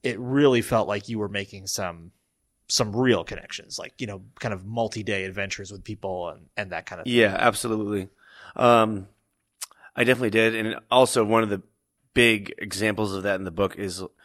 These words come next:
Speaker 2: was the one kind of quasi friend of a friend connection I had, which was in El Paso. So I met a group of,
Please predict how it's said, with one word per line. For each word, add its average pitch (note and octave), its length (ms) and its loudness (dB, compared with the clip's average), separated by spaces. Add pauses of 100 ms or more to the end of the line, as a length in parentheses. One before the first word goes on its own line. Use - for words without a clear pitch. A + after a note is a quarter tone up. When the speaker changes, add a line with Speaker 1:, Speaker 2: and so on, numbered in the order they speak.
(160)
Speaker 2:
was G2+ 220 0
the G2 100 0
one G2+ 380 2
kind G2+ 240 -4
of F2+ 160 -6
quasi F#2 560 2 (340)
friend A2+ 280 2
of F#2 60 -2
a F#2+ 80 0
friend G2+ 260 -2
connection G2 340 -6
I F#2 80 -2
had, F2 240 -2
which F#2 160 -10
was F#2 120 -6
in F#2 80 -6
El F2+ 120 -4
Paso. F#2 560 -6 (500)
So G2 420 2
I G2+ 100 0
met G#2+ 140 2
a G2 40 0
group G#2 200 -2
of, F2+ 300 -4